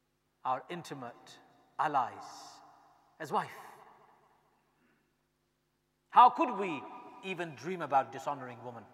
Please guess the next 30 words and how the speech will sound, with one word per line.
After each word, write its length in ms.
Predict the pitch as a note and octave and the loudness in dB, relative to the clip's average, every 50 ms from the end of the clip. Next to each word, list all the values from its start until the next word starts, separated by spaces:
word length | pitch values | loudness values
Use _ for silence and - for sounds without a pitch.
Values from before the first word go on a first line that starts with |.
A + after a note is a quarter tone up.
| - - - - - _ _ _ _ _ _ - - | -20 -20 -20 -20 -20 _ _ _ _ _ _ -2 -2
Any 180 | G3+ A#3 B3 | 0 2 6
man 260 | A#3+ C4 C#4 C#4 C#4 | 10 10 10 10 10
who 140 | C4+ B3 C#4 | 8 2 4
dishonors 420 | - C4 - B3+ C4 B3+ B3 A3 G#3 | 2 4 8 8 10 10 10 6 6
a 80 | G#3 | 6
woman 320 | G3+ G#3 G3 G3 F#3+ E3+ C#3+ - - - - - - - - - - - - - - - - - - - - - _ _ _ _ _ _ _ _ _ _ _ _ _ | 6 8 8 8 6 6 4 -6 -10 -10 -12 -12 -14 -16 -16 -18 -18 -20 -20 -20 -20 -20 -20 -20 -20 -20 -20 -20 _ _ _ _ _ _ _ _ _ _ _ _ _
is 120 | - D3 C#3 | -14 -8 -8
an 120 | D#3 F3 - - | -8 -8 -4 -6
ignorant 440 | A3+ E3+ D3 D3 C#3 B2+ A2+ A2 G#2+ | -6 -4 -4 -6 -6 -6 -8 -10 -12
man. 180 | G#2 G2+ F#2+ F2+ - - - - - - - - - _ _ _ _ _ _ _ _ _ _ _ _ _ _ _ _ _ _ _ _ _ - - | -12 -12 -12 -14 -18 -20 -20 -20 -20 -20 -20 -20 -20 _ _ _ _ _ _ _ _ _ _ _ _ _ _ _ _ _ _ _ _ _ -14 -8
He's 80 | D3 | -6
a 40 | C#3 | 0
narrow-minded 640 | D#3 G3+ A3 A3 G3+ F#3+ F3+ F#3+ F#3+ F3+ F3 F3 D3+ | 8 10 10 12 12 10 8 6 4 4 2 -4 -2
man. 280 | E3 E3+ E3 D3+ C3+ A#2 G#2+ - - - - - - - - - - - - - - - - - - - _ _ - | 2 2 4 4 2 0 -4 -12 -12 -14 -14 -16 -18 -20 -20 -20 -20 -20 -20 -20 -20 -20 -20 -20 -20 -20 _ _ -4
A 80 | E3+ F3+ | 4 10
man 300 | G3+ A3 A#3 A3 G#3+ G#3 | 12 12 12 12 12 10
who 140 | G3+ G3+ | 6 0
suffers 360 | - - A3+ G#3 - F#3 F3+ - | 2 8 6 8 8 6 0 2
from 420 | - G3 F#3 F3+ E3+ E3 D#3 C#3 - - - - - - - | 6 8 8 8 8 6 0 -8 -10 -10 -12 -12 -12 -8 -2
inner 240 | - C4+ A3+ G3+ G#3 G#3 - | -2 2 2 2 2 2 -2
insecurities. 960 | G#3+ F#3+ - - G3 - - G#3 A#3+ A3+ G#3 G3+ - - F3 E3+ D#3 C#3+ B2 - - - - - - - - - - - | -8 -8 -6 -8 -10 -8 -2 2 2 4 4 2 0 -2 -6 -6 -6 -8 -10 -12 -16 -18 -18 -20 -20 -20 -20 -16 -4 -2
That's 220 | D#3 D#3+ - - | -2 -2 0 -2
what 200 | D#3+ D#3+ B2 C3 | -6 -6 -6 -4
leads 280 | C#3+ E3+ F3 E3 B2+ - | -8 -6 -6 -6 -6 -8
him 140 | E3 D#3+ C#3 | -10 -10 -8
to 120 | D3 D3+ | -6 2
lash 260 | D3 D#3+ D#3+ D#3+ - | 4 4 4 4 4
out 300 | E3 D3 C#3 C3+ B2+ - | 4 4 4 4 2 0
at 160 | D#3 C3+ - C#3 | -4 -8 -8 -6
woman. 260 | D3 C#3+ C#3 C#3 C3 | -8 -8 -8 -8 -10